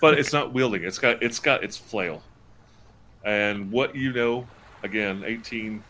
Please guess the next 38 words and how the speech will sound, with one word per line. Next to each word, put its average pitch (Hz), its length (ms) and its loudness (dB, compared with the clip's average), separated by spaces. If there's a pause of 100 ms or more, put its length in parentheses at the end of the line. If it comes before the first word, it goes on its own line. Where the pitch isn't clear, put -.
on 95 260 -6
these 98 220 -10
things, 90 560 -10 (400)
they 131 120 4
prefer 117 680 -4 (380)
to - 100 -14
get - 240 -2 (420)
up 135 220 2
and 135 100 -4
personal 107 640 -6
so - 160 -8
they 98 120 -6
can 98 140 -14
hit 117 180 -8
you 139 60 -8
with 139 40 -16
the 131 140 -10
flail 107 300 -4
and 92 180 -10
bite 90 300 -6
you. 82 80 -16 (520)
They 101 80 -6
would 98 180 -4
rather 101 280 -2
bite 98 280 -2
you 92 100 -8
than 87 160 -8
shoot - 260 -12
an 87 80 -10
arrow 82 180 -8
at 80 140 -16
you. 78 60 -16 (1300)
And 90 180 -10
man, 117 360 2
can 92 180 -6
they 92 140 -2
move 92 240 -8
fast. - 580 -14